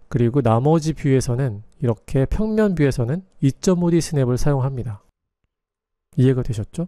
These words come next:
그러면 이걸 필요할 때마다 이렇게 바꿔야 되는데, 이 쓰리디 뷰로 왔을 때는 다시 쓰리디 스냅을 켜줘야겠죠. 이런 것들이 번거롭기 때문에 이런 것들을 빨리 할 수 있는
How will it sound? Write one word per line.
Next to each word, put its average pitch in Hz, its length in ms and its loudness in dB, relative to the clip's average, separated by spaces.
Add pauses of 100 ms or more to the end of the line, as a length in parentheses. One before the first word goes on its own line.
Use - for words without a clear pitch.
그러면 160 360 0
이걸 131 460 0 (140)
필요할 220 320 2
때마다 180 400 2
이렇게 120 260 -2
바꿔야 - 520 2
되는데, 113 580 -4 (220)
이 131 40 0
쓰리디 196 560 2
뷰로 147 280 2
왔을 127 260 0
때는 139 300 0
다시 160 400 0 (180)
쓰리디 196 420 0
스냅을 131 520 -2 (120)
켜줘야겠죠. 156 600 -2 (240)
이런 160 180 4
것들이 156 240 -2
번거롭기 156 720 0
때문에 113 600 -8
이런 127 140 0
것들을 123 340 0
빨리 180 260 2
할 175 120 4
수 - 180 -4
있는 127 360 -2